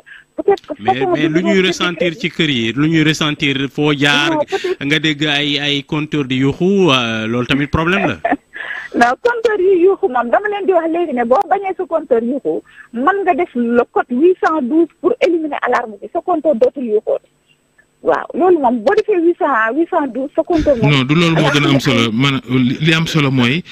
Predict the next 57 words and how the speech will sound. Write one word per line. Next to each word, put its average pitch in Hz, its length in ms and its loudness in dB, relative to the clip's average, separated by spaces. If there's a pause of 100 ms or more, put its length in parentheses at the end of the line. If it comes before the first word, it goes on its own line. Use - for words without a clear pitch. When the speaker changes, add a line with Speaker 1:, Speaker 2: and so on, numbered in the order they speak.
(340)
Speaker 3:
euh, 110 220 -4
ni 143 120 4
courant 147 280 0
bi 127 100 -2
di 123 80 -2
gaaw 117 240 0
a 117 80 0
jeex 120 180 -2
ak 120 140 -6
nit 127 240 4
ñi 123 460 4
seen 131 260 -2
compteur 131 320 0
yi 113 80 0
di 117 80 2
sonné, 110 320 0
tent, 127 280 -2
tent 120 180 -6
gi 113 80 -6
foo 131 180 -4
toll 120 260 0
di 117 80 -4
ko - 80 2
dégg. 113 200 0 (1300)
Speaker 1:
Waaw, 269 300 0
ni 285 160 2
courant 403 260 2
bi 311 80 -2
di 294 80 2
gaaw 285 240 2
a 277 80 0
jeexee 285 240 -4
nag, - 160 -4
sa - 80 2
utilisation 311 720 -2
la. 233 80 2
Bu 208 160 0
fekkente 359 320 -2
ne 311 160 4
yow 294 80 4
def 349 160 -2
nga 370 160 -4
say 349 240 2
appareil, 262 400 2
def - 240 0
sa 392 80 -4
crédit, 247 400 -6 (320)
courant 320 240 2
bi 277 160 -4
bu 302 100 -2
gaawee 285 440 2
jeex, 392 200 -4
c'est 302 140 -4
en 254 160 -6
fonction 339 400 -2
de 302 100 -6
l'utilisation, 330 800 0